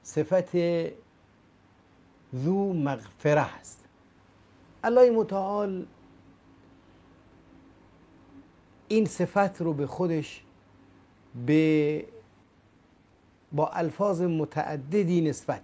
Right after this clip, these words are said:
داده. ما در برنامه‌های اخت-، اختصاص، اختصاص به این صفت نام غفار رو بررسی کردیم، نام غفور رو بررسی کردیم،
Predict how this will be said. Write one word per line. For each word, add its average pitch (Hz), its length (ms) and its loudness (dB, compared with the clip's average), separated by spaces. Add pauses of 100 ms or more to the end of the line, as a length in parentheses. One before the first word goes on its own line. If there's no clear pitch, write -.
داده. - 160 -20 (2250)
ما 175 160 0
در 156 160 0
برنامه‌های 143 600 -4
اخت-، - 300 -10 (120)
اختصاص، - 580 -8 (580)
اختصاص 135 440 -8
به 135 60 -8
این 131 220 -8
صفت 131 400 -8 (1600)
نام 143 360 0
غفار 139 680 2
رو 135 160 0
بررسی 123 480 -2
کردیم، 113 580 -12 (680)
نام 123 640 -6 (580)
غفور 131 580 -2
رو 135 440 -2 (760)
بررسی 123 540 -6
کردیم، 113 520 -12